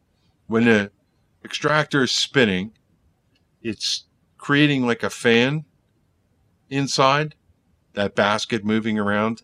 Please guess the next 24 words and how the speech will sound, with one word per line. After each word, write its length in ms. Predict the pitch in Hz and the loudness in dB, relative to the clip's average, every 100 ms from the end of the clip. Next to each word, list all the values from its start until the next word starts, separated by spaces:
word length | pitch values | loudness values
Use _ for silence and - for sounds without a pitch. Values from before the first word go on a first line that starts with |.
| _ | _
and 140 | 110 | -4
it 100 | 110 | -4
creates 400 | - 123 123 123 | -4 -4 -2 -2
an 120 | 117 98 | -4 -4
air 220 | 113 120 127 | 0 2 2
vortex, 640 | 120 113 - 110 101 - - | -2 -4 -2 -2 -2 -8 -8
and 140 | 110 | -6
it 120 | 107 - | -6 -6
carries 420 | 127 127 127 127 | -4 -2 -2 -2
all 120 | 117 | -2
these 240 | 107 98 | -2 -6
micro 540 | 107 120 123 127 117 107 | -4 -2 -2 -2 -2 -2
particles 600 | - 123 113 - 98 92 | -2 0 0 -2 -10 -4
out. 280 | 92 92 - | -4 -4 -8
And 280 | 98 95 90 _ - - _ | -10 -8 -10 _ -20 -20 _
if 180 | 110 - | -12 -4
you 100 | 127 | 0
have 160 | 156 | 0
the 100 | 143 | 0
lid 240 | 117 147 117 | 2 4 4
open, 460 | 95 90 95 107 - _ _ _ _ _ _ _ | 2 -2 -6 -6 -10 _ _ _ _ _ _ _
for 200 | - 117 | -4 -4
whatever 420 | 104 117 143 143 | 0 2 2 2
reason, 540 | 123 117 104 92 82 | 0 0 0 -4 -8